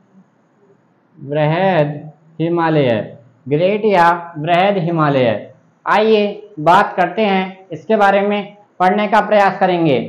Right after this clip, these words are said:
सबसे पहले बात उत्तर भारत का यह पर्वत है। पहली बात आपको याद होनी चाहिए, आज से आपको यह याद हो जाएगा कि हिमालय उत्तर भारत का पार्ट है। सबसे पहला point आता है हिमालय की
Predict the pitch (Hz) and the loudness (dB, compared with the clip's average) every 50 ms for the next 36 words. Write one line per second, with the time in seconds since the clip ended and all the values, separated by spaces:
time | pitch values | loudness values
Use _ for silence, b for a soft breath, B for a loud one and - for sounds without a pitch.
0 | - - - - _ _ _ - 202 196 - - 233 226 226 220 226 226 214 214 | -10 -16 -20 -20 _ _ _ -4 -4 -4 -2 -4 0 2 2 4 4 6 6 6
1 | 214 214 - - - - - - _ - 180 156 - - 240 226 220 202 196 190 | 6 6 4 0 -10 -14 -18 -20 _ -6 -6 -6 0 2 2 4 4 4 4 4
2 | 196 190 196 - 226 220 220 208 202 208 202 - - 190 175 180 196 208 202 208 | 2 0 0 -2 0 2 4 4 4 4 2 2 0 2 4 4 4 4 2 2
3 | 196 202 202 196 196 - - - _ _ - 190 196 208 220 214 214 214 208 208 | 2 2 2 2 0 -6 -16 -20 _ _ -2 0 2 2 2 2 2 2 2 0
4 | 196 202 214 214 208 190 190 190 196 196 202 196 202 214 220 226 208 190 190 185 | -2 0 0 2 2 2 2 2 0 -2 0 -2 0 2 2 2 2 2 0 0
5 | 214 208 196 196 202 214 208 202 202 208 202 190 180 185 190 190 196 185 - 196 | 2 0 0 0 0 0 2 2 4 4 4 4 4 4 4 2 2 4 4 4
6 | 196 214 208 214 220 214 208 190 180 170 165 170 196 226 233 233 - 214 - - | 4 2 2 2 0 2 2 2 4 4 4 4 4 4 2 2 -2 -8 -6 0
7 | - 214 202 196 185 185 175 180 185 170 165 170 165 156 151 139 147 120 113 - | 2 2 4 6 4 4 4 2 2 2 4 6 6 6 6 6 4 4 2 0
8 | - - _ _ _ _ _ - 196 196 202 233 - 208 220 214 214 190 196 220 | -4 -16 _ _ _ _ _ -2 -2 0 2 -2 0 2 2 2 2 0 0 -2
9 | 214 196 202 190 185 214 226 220 208 196 196 185 190 - - - _ _ - 170 | 0 2 2 2 2 4 4 4 6 6 4 2 0 -4 -10 -20 _ _ -2 0
10 | 180 190 196 202 208 214 220 226 226 226 226 220 202 190 185 185 185 185 - - | 2 2 2 2 2 2 2 2 2 0 0 0 2 2 2 2 0 -4 -8 -16
11 | - | -18